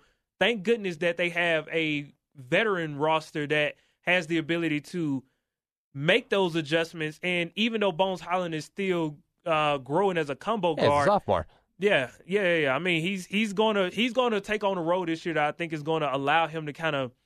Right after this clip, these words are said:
Speaker 1: see a different light. And I think with Jamal Murray being able to be in his ear on and off the court pretty much every second of the day,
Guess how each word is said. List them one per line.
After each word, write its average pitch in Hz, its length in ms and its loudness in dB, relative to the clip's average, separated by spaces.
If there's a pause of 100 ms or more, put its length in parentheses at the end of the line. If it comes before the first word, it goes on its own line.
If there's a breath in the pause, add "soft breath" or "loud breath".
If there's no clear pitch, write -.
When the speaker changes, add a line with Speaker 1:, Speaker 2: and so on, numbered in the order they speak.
(540)
Speaker 1:
see 233 280 0
a 208 80 4
different 175 420 2
light. 156 220 2
And 156 140 0
I 160 80 4
think 180 180 -4
with 170 140 0
Jamal 156 340 2
Murray 160 240 2
being 156 200 0
able 151 140 0
to 139 60 -4
be 156 160 -6
in 160 220 -4
his 156 260 -6
ear 160 260 -2
on 170 260 0
and 170 220 0
off 156 200 0
the 160 100 -6
court 165 360 -4
pretty 190 180 0
much 160 220 0
every 160 300 -2
second 165 320 -4
of 139 60 -4
the 131 100 -4
day, 147 320 0